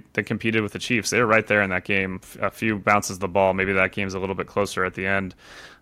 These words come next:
um, it's kinda like a moment of them saying, like, "All right, this is what it's like. Now we can, now let's go back into the, to the, uh, drawing board and see if we can come back to this place." I just don't think they're gonna fall back far enough to where the competition is in the division. They're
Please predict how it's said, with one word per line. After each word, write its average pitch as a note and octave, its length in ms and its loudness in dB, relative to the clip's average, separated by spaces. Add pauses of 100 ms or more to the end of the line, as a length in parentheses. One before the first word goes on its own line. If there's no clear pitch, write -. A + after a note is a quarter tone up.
um, F#2+ 260 2
it's F2+ 160 -4
kinda G#2+ 240 4
like G2+ 160 4
a F#2+ 60 -4
moment F#2+ 340 0
of F#2 80 0
them F#2 180 -4
saying, F#2 200 0
like, F2+ 160 2
"All F#2+ 60 6
right, F#2+ 160 6
this G2 180 -2
is G2 80 -6
what G2 120 0
it's - 140 -4
like. F#2 260 0
Now G2 200 2
we F#2+ 100 0
can, F#2 340 -8 (560)
now F#2+ 100 0
let's F#2+ 120 0
go G2 140 0
back F#2+ 260 2
into F#2+ 180 -6
the, F#2 320 0 (220)
to - 120 -10
the, F#2+ 100 -6
uh, F2 420 0
drawing F#2+ 280 2
board F#2 200 -2
and F2 100 -8
see - 120 -4
if F#2 100 -6
we F#2 80 -6
can F#2 240 -8 (160)
come F#2+ 180 -4
back F#2 260 2
to F2 80 -8
this F2 140 -4
place." F2 320 0
I G2+ 100 4
just A2 180 0
don't A2+ 160 4
think G#2 180 -2
they're G2 100 0
gonna F#2 260 -2
fall F#2 340 0
back F#2 340 4
far G2 420 2
enough F#2+ 460 0 (220)
to - 100 -6
where G#2 100 4
the F#2+ 60 2
competition G2 580 0
is F#2 160 -6
in F#2 80 -8
the F2 60 -10
division. F#2+ 500 -4
They're F#2 300 2